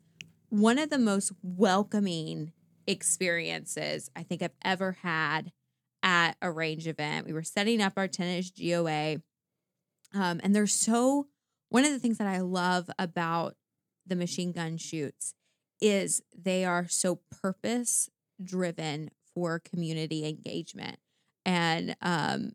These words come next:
at the Big Sandy shoot, like, they even have, uh, I forget, I think it's the four H out there that's, like,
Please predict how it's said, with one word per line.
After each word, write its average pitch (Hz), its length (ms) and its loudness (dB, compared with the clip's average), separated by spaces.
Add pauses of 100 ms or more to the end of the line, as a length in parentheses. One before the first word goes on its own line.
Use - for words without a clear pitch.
(120)
at 185 200 0
the 175 160 2
Big 202 160 2
Sandy 185 260 2
shoot, 180 340 -2
like, 185 160 -4
they 170 160 0
even 170 240 -2
have, 156 420 -4 (280)
uh, 156 180 -10
I - 40 -12
forget, 220 320 0
I 185 40 -8
think 285 160 -2
it's 254 100 -2
the 190 80 -2
four 170 280 -2
H 143 340 -4
out - 220 -4
there 120 260 -4 (260)
that's, - 160 -8
like, - 300 0